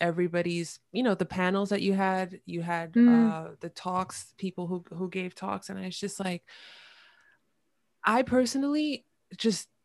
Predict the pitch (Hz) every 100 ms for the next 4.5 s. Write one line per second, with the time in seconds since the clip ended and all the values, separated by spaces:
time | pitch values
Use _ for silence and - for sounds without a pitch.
0 | - 202 226 233 185 208 226 226 175 -
1 | 208 208 220 214 202 214 208 196 180 180
2 | 175 190 180 185 180 - 185 190 185 165
3 | 156 165 - - - - _ _ 180 175
4 | 165 160 160 160